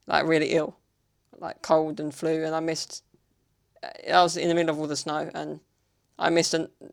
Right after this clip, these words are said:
like, a weekend in Nottingham, and I was really downhearted after that. And it was, it was diff-, difficult New Year, 'cause everyone was ill at different times. It was just cold. It's cold again.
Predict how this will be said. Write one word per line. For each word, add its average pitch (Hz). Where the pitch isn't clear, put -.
like, 151
a 156
weekend 156
in 156
Nottingham, 160
and 160
I 160
was 147
really 151
downhearted 156
after 156
that. 170
And 160
it -
was, 156
it -
was -
diff-, 175
difficult 185
New 165
Year, 156
'cause 156
everyone 165
was 147
ill 156
at 123
different 156
times. 165
It 165
was 151
just -
cold. 156
It's 165
cold 170
again. 160